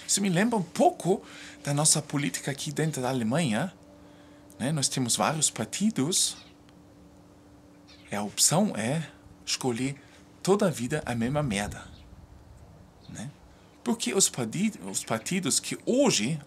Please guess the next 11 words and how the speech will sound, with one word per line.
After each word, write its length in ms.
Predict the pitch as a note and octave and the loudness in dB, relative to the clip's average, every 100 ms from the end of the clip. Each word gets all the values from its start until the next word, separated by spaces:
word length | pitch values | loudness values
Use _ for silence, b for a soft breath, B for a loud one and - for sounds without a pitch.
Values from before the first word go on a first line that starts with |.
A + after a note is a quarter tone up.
| - | -6
abrem 300 | G2 G2 F#2 | -6 -4 -6
a 40 | |
boca, 540 | G#2 E3 A3+ - G#2+ A3 - - | 0 0 0 -2 -4 -4 -10 -4
me 120 | G#3+ | -2
lembro 300 | F#3+ F3 D#3 | 0 0 -2
do 100 | A2 | -4
Partido 460 | - G#2 - A3+ C3+ | -6 -8 -6 -6 -6
Verde, 600 | C3 F3+ A3+ A2 C3+ A3 B B B B B B B B | -2 -2 0 -2 -4 -6 B B B B B B B B
nos 160 | B2 - | -2 0
anos 240 | G2 G#2 | 0 -2
oitenta, 680 | - - G#3+ A3+ G2 D#3+ | -2 0 0 0 0 0